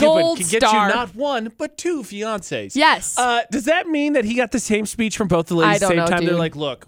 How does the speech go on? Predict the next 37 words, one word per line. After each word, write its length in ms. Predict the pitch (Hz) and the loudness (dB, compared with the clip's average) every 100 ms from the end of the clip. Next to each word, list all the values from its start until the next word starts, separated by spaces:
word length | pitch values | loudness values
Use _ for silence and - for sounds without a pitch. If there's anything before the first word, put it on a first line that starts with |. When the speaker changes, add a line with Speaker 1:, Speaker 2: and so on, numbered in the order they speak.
| _ | _
Speaker 2:
we've 140 | 165 180 | -8 -8
been 100 | 175 | -6
dating 220 | 202 190 | -8 -6
for 120 | 185 | -8
a 60 | 165 | -4
while. 300 | 160 156 151 | -2 -2 -2
Like, 220 | 151 135 | -6 -6
wh-, 280 | 135 165 151 | -8 -8 -4
where's 320 | 175 175 - | -2 -2 -2
this 160 | 165 302 | 0 2
Speaker 1:
Where's 220 | 370 415 | 2 0
Speaker 2:
going?" 140 | - | 0
Speaker 1:
the 80 | 359 | -2
ring? 520 | 269 359 381 240 170 - | 0 0 0 -2 -6 -8
Speaker 2:
And 80 | |
he's 100 | 160 | -6
like, 140 | 175 156 | -6 -6
"You 80 | 196 | -4
know 140 | 196 | -2
what? 160 | 196 185 | -2 -2
If 80 | 196 | -4
I'm 100 | 208 | -4
gonna 160 | 196 | -4
do 180 | 170 170 | -4 -2
this, 220 | 151 147 | -2 -4
Speaker 1:
<sighs> 340 | 285 269 233 170 | -4 -6 -6 -6
Speaker 2:
I'm 100 | 151 | -4
gonna 120 | 147 | -4
Speaker 1:
Yeah. 120 | 160 | -2
Speaker 2:
do 120 | 143 | -4
them 100 | 135 | -6
both 240 | 131 135 123 | -6 -6 -6
at 40 | |
the 80 | 127 | -10
exact 300 | 123 113 110 | -10 -10 -10
same 160 | 110 101 | -12 -14
time." 260 | 92 87 | -18 -20